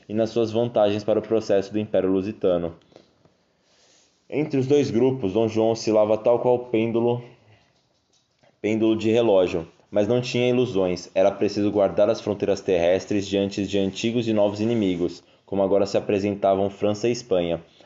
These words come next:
Não por acaso, assim que assumiu oficialmente a regência do reino, ele deu ênfase a uma política de defesa, protegendo sobretudo a fronteira com a Espanha. E até mesmo o capelão de legação sueca estranhou o espetáculo que viu. Fazem-se todos os dias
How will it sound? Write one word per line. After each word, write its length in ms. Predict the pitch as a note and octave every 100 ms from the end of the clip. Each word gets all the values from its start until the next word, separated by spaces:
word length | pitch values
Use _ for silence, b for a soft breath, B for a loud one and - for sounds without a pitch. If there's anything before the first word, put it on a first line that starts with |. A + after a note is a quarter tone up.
| b
Não 160 | A2+ B2+
por 160 | C3
acaso, 420 | A#2+ C3 A#2 A2
assim 180 | G2 A#2+
que 80 | B2
assumiu 380 | B2+ - G#2+ G#2+
oficialmente 640 | A2 - - G#2+ G#2+ G2+
a 40 |
regência 440 | G2 G2 F#2 F#2+ F#2+
do 140 | E2+
reino, 400 | E2 G2+ F#2+ E2+ B B
ele 100 | F#2+
deu 220 | F#2+ G#2+ G#2+
ênfase 320 | A2+ A2 G2+
a 40 |
uma 120 | G#2
política 360 | G#2 G2+ G2+ G#2+
de 80 | G2+
defesa, 640 | A2+ A2+ G2+ F#2 E2+ E2+ B B _
protegendo 500 | G2+ G2 A2 A2 A#2
sobretudo 800 | A2 B2+ B2 - A#2+ A#2 F2+ B B
a 80 | -
fronteira 420 | F#2 G#2+ G2+ G#2
com 120 | G#2 A2+
a 40 |
Espanha. 540 | A#2 - F#2+ F2+ E2+ E2 b b -
E 60 |
até 200 | G#2 B2+
mesmo 280 | C3+ C3+ B2+
o 40 |
capelão 540 | B2+ B2 B2+ A2 A2 B2+
de 160 | A#2+
legação 440 | A2+ G2+ G2 - G#2
sueca 560 | G2 F#2+ F#2 G#2 G2+ F#2+
estranhou 520 | F#2 G#2+ G#2 G#2 G#2+
o 60 |
espetáculo 580 | G#2 G#2 G2+ G2+ F#2+ G#2
que 180 | G2+ A#2
viu. 340 | G2 F#2 F2+ B B B B _
Fazem-se 480 | A2+ B2 A2+ G#2+ G2+
todos 300 | A2+ B2 A2+
os 160 | G#2
dias 480 | F#2 G#2+ G#2+ - -